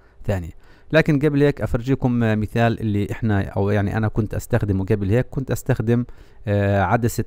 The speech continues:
المايكرو مثل هذه، كنت أستخدمها على الموبايل علشان أقدر أصور الشغلات الدقيقة. زي ما انتم شايفين عدسة بتركب على الموبايل، طبعًا بتركبها وبتقدر تصور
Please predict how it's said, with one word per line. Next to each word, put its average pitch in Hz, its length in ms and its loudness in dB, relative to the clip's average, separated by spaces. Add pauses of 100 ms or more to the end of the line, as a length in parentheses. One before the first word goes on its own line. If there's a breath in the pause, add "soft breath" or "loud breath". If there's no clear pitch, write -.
المايكرو 101 880 2
مثل 110 320 -2
هذه، 104 200 0
كنت 101 260 -6
أستخدمها 101 500 -4
على 92 340 -2
الموبايل 98 480 0 (320 soft breath)
علشان 135 300 0
أقدر 117 240 0
أصور 113 380 2
الشغلات 107 480 -2
الدقيقة. 104 560 0 (280 soft breath)
زي 110 120 -2
ما 101 80 0
انتم 92 120 -4
شايفين 104 560 -2
عدسة 98 400 -2
بتركب - 420 -4
على 98 340 0 (500 soft breath)
الموبايل، 107 480 2
طبعًا 127 300 2
بتركبها 123 480 0
وبتقدر 107 440 0
تصور 107 480 0